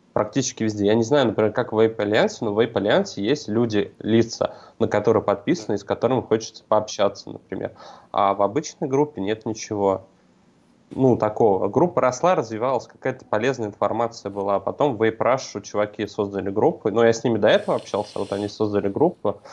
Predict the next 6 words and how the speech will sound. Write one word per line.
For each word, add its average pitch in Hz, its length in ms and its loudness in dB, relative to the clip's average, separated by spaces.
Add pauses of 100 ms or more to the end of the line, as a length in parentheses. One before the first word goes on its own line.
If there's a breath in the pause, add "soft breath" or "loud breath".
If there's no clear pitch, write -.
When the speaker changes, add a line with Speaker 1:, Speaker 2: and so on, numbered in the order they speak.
(220 loud breath)
Speaker 1:
Женя 127 320 2
Сорокин, 120 460 0
Александр 131 480 -2
Васильев, 120 560 -2
там, 98 320 -6
а, - 300 -6